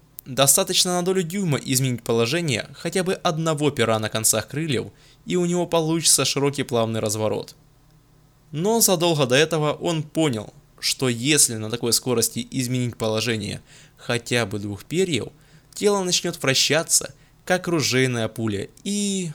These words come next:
Джонатан был бы первой чайкой на земле, которая научилась выполнять фигуры высшего пилотажа. В тот день он не стал тратить время на болтовню с другими чайками.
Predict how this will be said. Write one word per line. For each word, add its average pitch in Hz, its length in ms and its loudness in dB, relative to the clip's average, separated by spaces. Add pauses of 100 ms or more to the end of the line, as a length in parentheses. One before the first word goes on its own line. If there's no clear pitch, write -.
(160)
Джонатан 143 540 -2
был 139 140 0
бы 113 120 -2
первой 120 360 2
чайкой 110 380 0
на 98 120 -4
земле, 123 440 -2 (240)
которая 180 420 -2
научилась 143 600 0
выполнять 113 400 -4
фигуры 123 400 -2
высшего 104 460 -6
пилотажа. - 640 -6 (760)
В - 40 -20
тот 113 260 -2
день 170 400 -2
он 165 200 -4
не 180 100 2
стал 185 240 2
тратить 151 400 0
время 143 280 2
на 120 140 0
болтовню 113 500 0
с 120 40 0
другими 107 400 -2
чайками. 101 580 -4